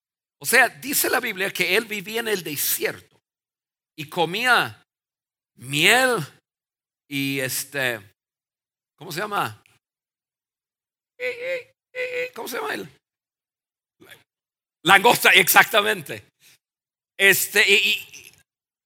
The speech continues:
esas cosas que ustedes, que nosotros aplastamos con los carros, ¿verdad? Este,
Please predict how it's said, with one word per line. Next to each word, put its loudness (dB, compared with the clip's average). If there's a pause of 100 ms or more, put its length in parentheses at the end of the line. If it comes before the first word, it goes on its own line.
(420)
esas 2
cosas -4
que -4
ustedes, -2
que -4
nosotros -8
aplastamos -6
con -12
los -10
carros, -2
¿verdad? -8 (1700)
Este, 0